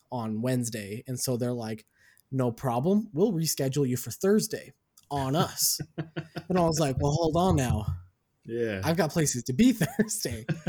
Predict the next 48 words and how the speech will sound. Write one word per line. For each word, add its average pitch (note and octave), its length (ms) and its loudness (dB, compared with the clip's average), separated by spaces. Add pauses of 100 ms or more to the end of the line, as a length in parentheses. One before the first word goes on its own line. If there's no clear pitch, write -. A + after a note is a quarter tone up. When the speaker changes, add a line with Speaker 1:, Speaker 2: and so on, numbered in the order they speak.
(160)
Speaker 1:
I F3+ 100 2
can't E3 300 2
leave G#3 320 6
at E3+ 180 -4
one D#3 240 2
o'clock D3 380 0
in D3 40 2
the C#3+ 120 4
afternoon C#3+ 400 4
on C3 140 2
Thursday. A2+ 520 -4 (920)
Uh, A#2+ 240 0
my, A#2+ 200 0
you D3+ 120 2
know, A#2 120 -2
I C#3 100 0
got D#3 120 2
Blue E3 120 4
Bayou D#3 500 2 (280)
reservations C#3+ 580 0
for B2+ 140 -2
one C#3 240 2
ten. C#3+ 340 0
Like, A#2 160 -8
this B2 180 -2
ain't A#2+ 120 -4
gonna A2 240 -8
work." - 400 -8 (260)
Speaker 2:
Mm-hmm. A2 1040 -6
Speaker 1:
Um, A#2 460 0 (120)
and D3+ 140 2
so C#3 220 2
I A#2+ 60 2
had C3 180 0
to B2+ 60 -6
cancel F3+ 500 2
that C#3+ 280 2
flight. B2 380 0
We B2 80 -2
got C#3 220 4
our C#3+ 80 4
money B2 240 0
back, A#2 380 -6
and B2+ 80 -8
I A#2+ 40 -6
ended A#2+ 240 -2
up A2+ 140 -8
having, A2 420 -8